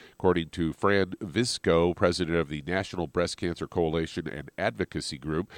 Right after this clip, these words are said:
radiation can damage the heart or even cause new cancers. Visco notes that,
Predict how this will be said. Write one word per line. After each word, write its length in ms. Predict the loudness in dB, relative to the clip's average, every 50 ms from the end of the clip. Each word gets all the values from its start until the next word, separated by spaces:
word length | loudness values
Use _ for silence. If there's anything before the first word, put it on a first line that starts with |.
| -20 -20 -20 -18 -8 -2
radiation 580 | 0 2 2 2 2 0 0 -2 -4 -6 -8
can 160 | -6 -6 -4 0
damage 360 | 0 0 2 0 -2 -2 -4
the 100 | -4 -2
heart 260 | 2 4 4 4 2 2
or 140 | 0 0 0
even 220 | 0 -2 -4 -2
cause 360 | 2 2 2 2 2 -2 -2
new 140 | -2 -2 -2
cancers. 500 | -2 -2 -4 -4 -4 -6 -6 -6 -6 -4
Visco 420 | -4 -4 -4 -2 -2 0 0 0
notes 320 | 2 2 0 0 -2 -4 0
that, 240 | 2 2 2 2